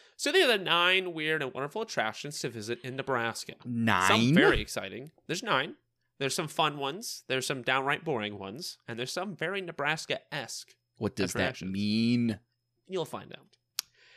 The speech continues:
Speaker 1: Guys, did you know you can visit the world's largest stamp ball in Nebraska?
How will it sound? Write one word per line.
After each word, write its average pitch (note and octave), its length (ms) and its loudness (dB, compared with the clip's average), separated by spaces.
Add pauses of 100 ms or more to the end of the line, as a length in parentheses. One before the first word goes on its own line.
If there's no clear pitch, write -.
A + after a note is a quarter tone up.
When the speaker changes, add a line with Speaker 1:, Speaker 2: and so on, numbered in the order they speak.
(120)
Speaker 1:
Guys, D#4 440 4
did D#4 220 -2
you A#4 160 0
know A#3+ 200 4
you B3+ 120 -2
can G#3 160 0
visit D3+ 320 0
the C#3 80 0
world's C#3 400 0 (100)
largest C3 460 0
stamp A#2 420 0
ball C4+ 400 2
in C4 100 -10
Nebraska? F4 580 -2